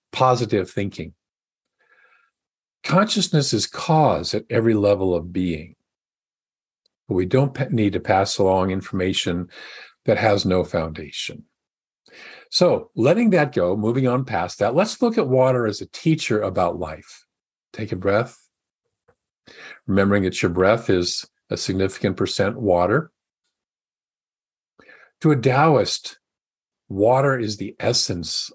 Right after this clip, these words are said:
of Tao. In, uh,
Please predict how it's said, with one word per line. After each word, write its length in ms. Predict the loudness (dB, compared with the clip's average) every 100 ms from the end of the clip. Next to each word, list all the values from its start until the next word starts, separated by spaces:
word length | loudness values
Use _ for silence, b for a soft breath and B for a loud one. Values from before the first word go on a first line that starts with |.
| -10
of 200 | -10 -2
Tao. 440 | -2 -2 -6 -14 _ _ _ _ _ _ _ _ _ _ _ _ _ _ b b b b b _
In, 300 | 0 2 2
uh, 320 | 2 2 0